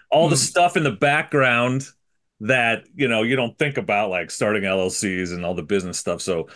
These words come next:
Speaker 1: um, I, I just, again, I just wanna say publicly that it's, it's been great to work with you. And I love, it's great to be able to support companies that are run by people that I enjoy and that I believe in. And so, um,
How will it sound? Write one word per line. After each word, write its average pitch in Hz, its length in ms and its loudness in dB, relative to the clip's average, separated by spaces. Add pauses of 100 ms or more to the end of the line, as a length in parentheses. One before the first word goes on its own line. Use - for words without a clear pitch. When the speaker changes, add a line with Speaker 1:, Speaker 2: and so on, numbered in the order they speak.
(220)
Speaker 1:
um, 85 400 -4 (160)
I, 120 60 -2 (160)
I 135 100 0
just, - 320 -6 (340)
again, 107 320 0
I 101 80 0
just 101 180 -2
wanna 98 200 -2
say 101 200 0
publicly 85 580 -2
that 82 120 -2
it's, 82 160 -8
it's 90 180 -6
been 107 200 0
great 135 220 2
to 127 80 -4
work 123 120 4
with 113 100 -2
you. 117 120 2
And 104 100 0
I 92 80 0
love, 113 480 2 (540)
it's 135 180 -2
great 214 240 2
to 208 60 0
be 180 60 4
able 165 100 4
to 139 100 0
support 127 420 0
companies 101 640 -2
that 92 120 0
are 92 80 2
run 92 220 0
by 85 140 0
people 87 340 -4
that 78 300 -2
I 85 120 0
enjoy 85 400 -2
and 82 80 -4
that 80 100 -6
I 82 80 -4
believe 82 320 -4
in. 90 160 -4
And 78 140 -8
so, 76 380 -8 (400)
um, 73 340 -8